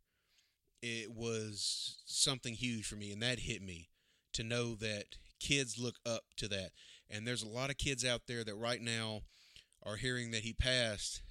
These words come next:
and this is their first taste of death of someone that they look up to, someone that they, you know, love. And, you know, it's,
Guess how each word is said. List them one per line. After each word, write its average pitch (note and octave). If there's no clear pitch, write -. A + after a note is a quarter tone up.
and G#2+
this B2+
is A#2+
their B2+
first B2
taste A2+
of G2+
death A#2+
of A2+
someone A2
that G#2
they G#2+
look G#2+
up A2+
to, F2+
someone A2+
that G#2+
they, G2+
you A2
know, G2
love. G#2+
And, G2+
you G#2
know, G2+
it's, -